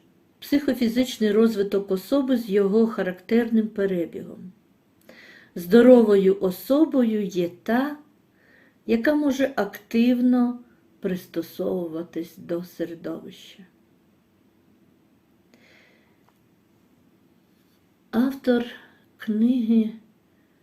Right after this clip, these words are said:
дає нам можливість згадати, що відбувалося з нами на протязі життя,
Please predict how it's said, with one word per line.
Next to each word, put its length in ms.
дає 360
нам 320
можливість 840
згадати, 680
що 640
відбувалося 840
з 100
нами 460
на 100
протязі 540
життя, 600